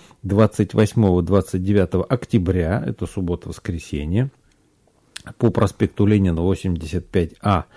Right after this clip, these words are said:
это в подвале кафе «Мейклав Пицца», состоится книжная гаражная распродажа в пользу, э, животных, которых, э, содержит, э, организация «Содружество». Приходите, мы уже говорили, мероприятие открытое, широкое, вы можете посмотреть, поучаствовать, пообщаться,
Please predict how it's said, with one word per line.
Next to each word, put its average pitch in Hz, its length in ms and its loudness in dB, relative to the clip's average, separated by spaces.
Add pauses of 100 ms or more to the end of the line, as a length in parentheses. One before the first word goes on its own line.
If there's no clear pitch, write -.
(240)
это - 240 -8
в - 40 -14
подвале 98 580 0
кафе 90 320 -2
«Мейклав 85 420 -2
Пицца», 175 320 -2
состоится 95 640 -2 (200)
книжная 101 640 4
гаражная 82 580 0
распродажа 117 680 -2 (260)
в - 160 -20
пользу, 131 640 2
э, 85 440 -4
животных, 120 680 -2
которых, - 580 -2 (120)
э, 90 280 -4
содержит, 101 640 -2
э, 82 40 -8
организация 82 760 -6
«Содружество». 80 720 -6 (460)
Приходите, 143 600 2
мы 98 240 0
уже 87 180 -4
говорили, 85 360 0
мероприятие 90 680 0
открытое, 147 540 0
широкое, 104 560 0
вы 87 140 -2
можете 87 340 -6
посмотреть, 101 560 -4
поучаствовать, 85 640 -6
пообщаться, - 600 -4